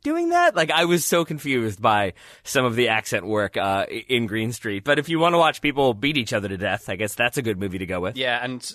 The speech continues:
Speaker 2: and s-, I'm, I'm not even gonna repeat my favourite lines 'cause they're not suitable for broadcast, but there's some
Speaker 1: That
Speaker 2: very,
Speaker 1: makes sense.
Speaker 2: very funny Cockney lines in there,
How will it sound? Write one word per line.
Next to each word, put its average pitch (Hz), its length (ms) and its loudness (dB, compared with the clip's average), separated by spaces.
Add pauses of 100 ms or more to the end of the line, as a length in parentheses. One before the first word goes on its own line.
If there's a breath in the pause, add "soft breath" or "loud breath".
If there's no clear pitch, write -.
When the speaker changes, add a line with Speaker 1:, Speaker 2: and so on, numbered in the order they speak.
Speaker 2:
and 131 140 -6
s-, 131 180 -10
I'm, 156 240 0
I'm 156 120 0
not 151 120 -2
even 135 140 -4
gonna 131 300 -4
repeat 131 280 -4
my 113 120 -4
favourite 110 260 -4
lines 110 220 -4
'cause 120 120 -8
they're 123 100 -4
not 131 180 -4
suitable 123 340 -10
for - 80 -18
broadcast, 113 540 -6
but 113 100 -12
there's 113 140 -6
some 120 160 -12
Speaker 1:
That 143 100 2
Speaker 2:
very, 131 140 4
Speaker 1:
makes 113 140 -2
sense. 151 220 -4
Speaker 2:
very 139 220 2
funny 127 300 -4
Cockney 117 400 -8
lines 113 400 -2
in 107 180 -8
there, 107 200 -4